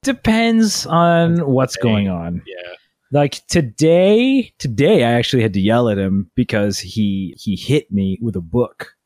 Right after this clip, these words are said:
Speaker 2: Ah, yes. Yep.
Speaker 1: Yeah, we were doing the whole, like, he was, he wanted me to read him a book, and I was reading it to him, and then I got a work text on, s-, like, I got a Slack message,
Speaker 2: Mm-hmm.
Speaker 1: and we were done reading the book,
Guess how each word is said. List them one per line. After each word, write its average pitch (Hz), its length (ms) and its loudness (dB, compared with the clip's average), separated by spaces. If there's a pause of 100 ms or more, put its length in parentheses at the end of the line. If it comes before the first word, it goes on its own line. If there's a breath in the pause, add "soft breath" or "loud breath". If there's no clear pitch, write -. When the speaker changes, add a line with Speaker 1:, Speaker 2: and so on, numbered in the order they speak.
(180)
Speaker 2:
Ah, 101 300 -4
yes. 87 520 -10
Yep. 98 160 -12
Speaker 1:
Yeah, 117 440 0
we 135 160 2
were 151 120 2
doing 156 260 2
the 143 80 2
whole, 123 680 0
like, 117 120 -4
he 151 140 -4
was, 135 280 -4
he 139 100 -2
wanted 143 260 2
me 175 100 4
to 170 80 4
read 117 240 0
him 135 120 2
a 135 60 -2
book, 87 340 -10 (240)
and 113 440 0
I 117 180 -2
was 123 440 0
reading 110 320 0
it 98 140 -8
to 92 220 -8
him, 92 240 -8 (580)
and 127 140 0
then 139 120 2
I 151 60 2
got 135 140 2 (180)
a 104 40 0
work 107 380 -2 (180)
text - 560 -12 (140)
on, 107 200 -2
s-, - 260 -8
like, 107 140 -4
I 101 60 -4
got 101 180 -4
a 85 40 -12
Slack 117 380 -4
message, - 300 -8 (120)
Speaker 2:
Mm-hmm. 131 340 -6 (300)
Speaker 1:
and 113 500 0
we 151 120 2
were 156 100 2
done 156 400 2
reading 135 320 4
the 113 80 2
book, 101 400 -6